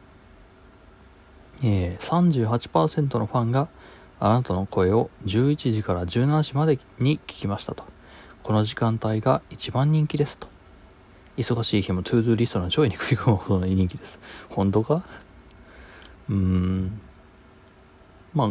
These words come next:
これを表していることは、まあ、先ほど言いましたよね。なんか、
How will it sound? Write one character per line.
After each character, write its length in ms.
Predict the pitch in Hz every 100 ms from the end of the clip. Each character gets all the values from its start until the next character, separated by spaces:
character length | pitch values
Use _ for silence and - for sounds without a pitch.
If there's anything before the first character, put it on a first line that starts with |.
| 101
こ 120 | -
れ 60 | 170
を 100 | 185
表 260 | 185 190
し 60 | -
て 60 | 147
い 20 |
る 60 |
こ 80 | 120
と 100 | -
は、 140 | 127 113
ま 100 | 107
あ、 40 |
先 180 | 123 127
ほ 140 | 127
ど 100 | 131
言 80 | 123
い 40 |
ま 100 | 127
し 60 | 135
た 80 | -
よ 60 |
ね。 140 | 95 98 - - - - -
な 80 | 117
ん 40 | 107
か、 180 | 104